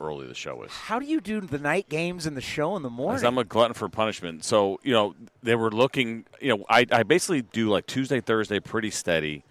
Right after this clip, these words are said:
Speaker 1: seven to ten A M with Steve Phillips on the East Coast, and then I'll do the Saturday show with Ryan Spilborghs, ten to one Eastern.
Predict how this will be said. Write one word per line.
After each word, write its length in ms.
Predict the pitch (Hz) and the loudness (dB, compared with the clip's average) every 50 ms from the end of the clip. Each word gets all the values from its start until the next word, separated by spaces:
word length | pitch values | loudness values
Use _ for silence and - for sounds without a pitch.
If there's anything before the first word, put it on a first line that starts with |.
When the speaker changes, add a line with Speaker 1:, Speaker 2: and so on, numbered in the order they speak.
| _ _ _ _ _ _ _ _ | _ _ _ _ _ _ _ _
Speaker 1:
seven 340 | - - - 101 95 98 95 | -4 0 2 2 2 0 -2
to 60 | 87 | -8
ten 240 | - - 98 95 92 | -6 -4 -4 -2 -2
A 140 | 92 87 87 | -2 -2 -2
M 220 | 85 85 82 82 | -4 -4 -4 -6
with 140 | 80 80 - | -8 -10 -12
Steve 260 | - - 90 87 82 | -10 -8 -8 -8 -8
Phillips 420 | - - 85 80 80 80 76 - - | -8 -8 -6 -6 -6 -6 -8 -8 -8
on 120 | 85 80 | -10 -8
the 60 | 82 | -8
East 200 | 80 80 78 - | -10 -10 -12 -10
Coast, 380 | - - 80 76 76 76 - - | -8 -8 -8 -8 -8 -10 -10 -10
and 140 | - 85 85 | -10 -6 -4
then 120 | 85 82 80 | -4 -4 -4
I'll 140 | 82 82 | -4 -6
do 180 | 78 76 82 80 | -6 -8 -10 -10
the 100 | 73 80 | -8 -8
Saturday 400 | - - 95 87 85 87 87 85 | -2 0 2 2 2 2 -2 -4
show 180 | - - 92 87 | -4 -4 -6 -6
with 100 | 82 76 | -6 -6
Ryan 220 | 80 85 85 82 | -6 -6 -6 -6
Spilborghs, 540 | - - - 90 80 73 80 82 80 - - | -8 -8 -8 -8 -6 -6 -6 -8 -8 -10 -10
ten 200 | - 90 85 80 | -10 -10 -8 -8
to 60 | 82 | -8
one 260 | 80 80 82 82 78 | -8 -6 -6 -8 -8
Eastern. 480 | 71 73 73 - - - 73 69 69 | -10 -12 -14 -14 -14 -14 -14 -14 -14